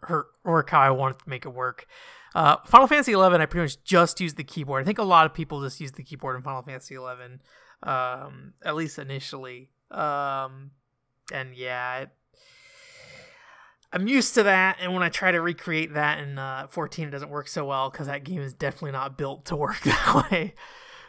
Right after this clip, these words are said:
But, uh, yeah, my fr-, and then, uh, today I, I spent maybe about, like, five, six hours, and we, we ran some dungeons, uh, did some, some, like,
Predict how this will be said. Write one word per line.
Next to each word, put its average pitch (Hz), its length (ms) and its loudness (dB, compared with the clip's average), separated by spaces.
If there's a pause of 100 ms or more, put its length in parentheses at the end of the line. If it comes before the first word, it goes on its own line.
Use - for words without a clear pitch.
(140)
But, 160 160 4
uh, 151 200 4
yeah, 185 140 6
my 196 100 6
fr-, 196 120 -4
and 214 220 2
then, 220 160 -2
uh, 196 180 4
today 196 600 2
I, 160 140 0
I 160 60 -2
spent 165 400 -4
maybe 156 320 -4
about, 143 400 0
like, 139 240 -8
five, 143 320 -2
six - 240 -16
hours, 135 360 -6
and 135 140 -12
we, 135 300 -12
we 139 280 -10
ran 156 260 -4
some 151 200 -8
dungeons, 139 880 -8
uh, 135 200 -6
did 143 220 -10
some, 131 580 -12
some, 135 300 -10
like, 123 320 -14